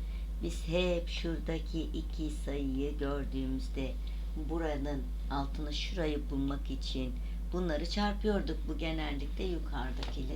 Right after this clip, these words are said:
Tabii sıfır şartını unutmayacağız çocuklar. Bu durumda aynısı.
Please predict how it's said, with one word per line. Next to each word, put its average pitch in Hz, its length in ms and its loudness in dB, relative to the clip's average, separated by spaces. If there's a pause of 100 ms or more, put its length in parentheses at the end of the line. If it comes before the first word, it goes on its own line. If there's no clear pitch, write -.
Tabii 139 260 -2 (360)
sıfır 151 460 -2
şartını 151 580 -2
unutmayacağız 139 680 -2
çocuklar. 131 520 -2
Bu 156 100 -4
durumda 151 500 -2 (120)
aynısı. 123 600 0